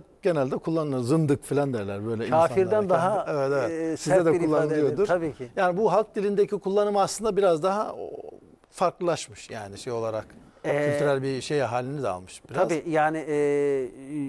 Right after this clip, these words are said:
Speaker 2: ş-, e, anlam kaymalarına,
Speaker 1: Kaymasına uğramış,
Speaker 2: e,
Speaker 1: evet.
Speaker 2: yol açmıştır. Bugün mesele diyelim ki hakaret amacıyla kullanılıyor.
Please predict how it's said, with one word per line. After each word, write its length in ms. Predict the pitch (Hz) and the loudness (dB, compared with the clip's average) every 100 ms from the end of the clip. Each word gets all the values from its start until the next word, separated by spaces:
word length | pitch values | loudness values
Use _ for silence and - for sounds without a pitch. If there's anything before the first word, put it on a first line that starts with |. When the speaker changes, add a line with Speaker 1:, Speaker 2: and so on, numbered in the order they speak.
| 123 | -8
Speaker 2:
ş-, 240 | - - | -14 -10
e, 140 | 147 131 135 - | -8 -8 -12 0
anlam 480 | 156 170 180 170 - - - | 2 2 2 0 -6 -18 -12
kaymalarına, 320 | - 151 151 156 | -4 0 2 4
Speaker 1:
Kaymasına 360 | 151 156 156 127 | 2 2 0 0
uğramış, 360 | 151 143 139 | -2 -2 -2
Speaker 2:
e, 40 | 104 | -2
Speaker 1:
evet. 100 | 151 | 0
Speaker 2:
yol 140 | 151 | 4
açmıştır. 720 | 151 139 147 143 - 143 135 143 | 4 2 -2 -8 -4 -4 -2 -2
Bugün 260 | 165 165 | 0 0
mesele 460 | 151 147 156 147 143 | -2 -2 -2 -2 0
diyelim 260 | 151 147 | 0 -2
ki 100 | 135 | -4
hakaret 440 | 131 147 156 151 147 | -6 -4 -2 -2 0
amacıyla 500 | 143 139 131 143 143 | -2 -2 -2 -2 -2
kullanılıyor. 800 | - 147 143 139 135 139 139 | -4 -4 -2 -2 0 0 0